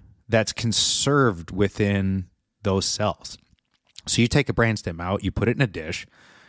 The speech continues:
you record its activity, uh, in this, the pre-Botzinger complex, and it's going bang,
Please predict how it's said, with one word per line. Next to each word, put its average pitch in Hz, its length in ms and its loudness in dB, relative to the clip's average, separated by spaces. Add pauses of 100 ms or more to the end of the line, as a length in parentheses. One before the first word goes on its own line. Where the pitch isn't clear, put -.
(100)
you 98 100 -6
record 113 340 4
its 127 120 -6
activity, 87 520 -4 (640)
uh, 95 180 -4
in 107 160 0
this, 104 260 0
the 98 120 -2
pre-Botzinger 90 600 0
complex, 87 460 -4
and 92 100 -6
it's 107 100 -4
going 85 320 -4
bang, 85 520 -2